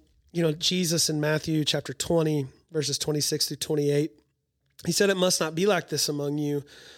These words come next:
On the contrary, whoever wants to become great among you must become your servant.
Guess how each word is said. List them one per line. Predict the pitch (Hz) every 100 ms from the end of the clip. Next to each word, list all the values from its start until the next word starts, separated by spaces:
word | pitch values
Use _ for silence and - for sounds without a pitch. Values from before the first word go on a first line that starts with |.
| - -
On | 147
the |
contrary, | 143 - 233 220 160 147 147
whoever | 156 160 156
wants | 160 165
to | -
become | 151 - 147
great | 143 151 170
among | 151 143
you | 143 139
must | 139 -
become | 160 - 139 139
your | 139
servant. | - - 156 156 135